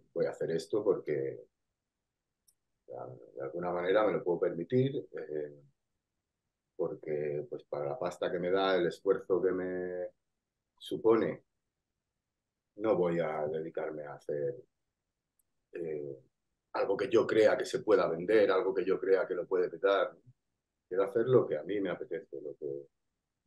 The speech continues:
y, y claro, y, y, y lo que pasa es que la mejor forma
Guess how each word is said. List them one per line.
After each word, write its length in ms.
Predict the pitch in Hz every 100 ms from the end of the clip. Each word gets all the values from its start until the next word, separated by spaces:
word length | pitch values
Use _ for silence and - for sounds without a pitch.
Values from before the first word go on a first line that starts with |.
| _ _ _ _ _ _ _ _ _ _ _ _ _ _
y, 920 | 131 104 95 92 92 90 101 92 87
y 40 | 87
claro, 340 | 110 117 101
y, 60 | 92
y, 540 | - 90 90 95 98 92
y 20 | 175
lo 140 | -
que 80 | -
pasa 220 | 101 120
es 60 | 113
que 120 | 117
la 100 | 117
mejor 380 | 104 - 101 -
forma 600 | 117 123 113 113 113